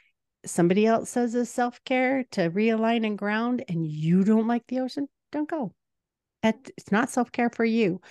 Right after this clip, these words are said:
You need to pick your own self-care path. And so really identifying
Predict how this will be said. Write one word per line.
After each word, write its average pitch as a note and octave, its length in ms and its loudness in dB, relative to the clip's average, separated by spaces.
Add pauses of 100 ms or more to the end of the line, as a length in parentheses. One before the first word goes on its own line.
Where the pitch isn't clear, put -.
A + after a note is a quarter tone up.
(200)
You G#3+ 200 2
need A#3+ 220 4
to G#3 80 -4
pick - 280 -8
your F3 140 -2
own F3 220 0
self-care - 500 -8
path. - 420 -8 (400)
And G3 160 4
so F#3+ 120 4
really F#3+ 600 6
identifying F#3 840 -2